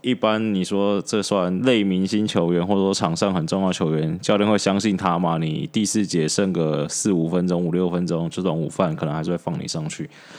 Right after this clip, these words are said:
但是可能一方面也要给这个丹佛金块一点 credit，就是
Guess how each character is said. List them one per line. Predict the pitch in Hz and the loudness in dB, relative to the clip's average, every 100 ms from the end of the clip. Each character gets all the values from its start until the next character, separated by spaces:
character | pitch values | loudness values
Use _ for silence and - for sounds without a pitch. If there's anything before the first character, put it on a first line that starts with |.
| - - | -18 -4
但 | 165 | 0
是 | 165 | 2
可 | 147 | 2
能 | 107 | 2
一 | 131 | 2
方 | 139 139 | 2 2
面 | 127 | 4
也 | 95 | 4
要 | 101 | 4
给 | 101 87 85 | 4 4 2
这 | 78 101 | 0 0
个 | 92 90 87 87 | 2 2 2 0
丹 | 98 104 | 0 0
佛 | 92 85 | 0 -2
金 | 87 92 | -2 0
块 | 101 87 | 0 0
一 | |
点 | 87 82 80 | 0 -2 -2
credit， | - 90 85 82 | -2 0 0 -2
就 | 95 | 0
是 | 98 98 92 | 0 0 -2